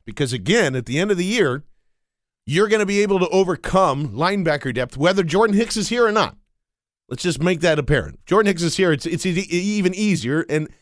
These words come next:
and I'm saying it shouldn't be, there shouldn't be a difference in between there.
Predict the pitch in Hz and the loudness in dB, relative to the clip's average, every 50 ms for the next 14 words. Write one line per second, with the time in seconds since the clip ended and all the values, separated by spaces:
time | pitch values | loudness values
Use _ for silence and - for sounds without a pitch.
0 | _ _ _ _ 151 156 151 160 190 202 185 - - 165 165 156 143 135 - - | _ _ _ _ -2 0 2 2 2 2 2 0 0 0 2 0 -2 -2 -2 0
1 | 180 175 170 143 131 139 151 160 156 151 131 143 151 - - - 220 196 165 143 | 0 0 0 -2 -2 -2 0 0 0 -2 -2 -4 -4 -4 0 0 0 0 2 0
2 | 160 156 147 131 113 156 156 - - 107 85 - - - _ _ - - _ _ | 0 0 0 0 0 0 0 0 -2 -6 -8 -10 -12 -20 _ _ -20 -20 _ _
3 | _ - 143 131 110 104 - - 113 117 104 80 73 67 - | _ -6 -4 -4 -4 -6 -8 -8 -6 -6 -6 -8 -12 -16 -18